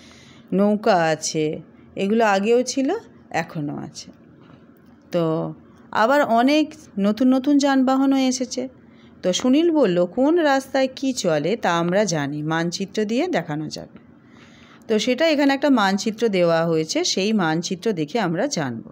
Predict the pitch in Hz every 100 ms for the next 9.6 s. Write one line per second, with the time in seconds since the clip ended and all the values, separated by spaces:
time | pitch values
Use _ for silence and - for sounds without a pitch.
0 | - - - 226 247 240 240 - _ _
1 | _ _ _ _ _ _ _ _ 302 302
2 | - - - - - - _ _ _ _
3 | - 202 202 233 196 208 175 175 160 151
4 | 147 151 170 156 165 175 - 202 190 226
5 | 302 - - - - 147 151 160 - 202
6 | 202 208 302 - - _ _ _ - -
7 | 160 165 165 185 180 170 151 151 165 156
8 | - - 294 330 156 147 151 151 165 165
9 | 190 370 - - 156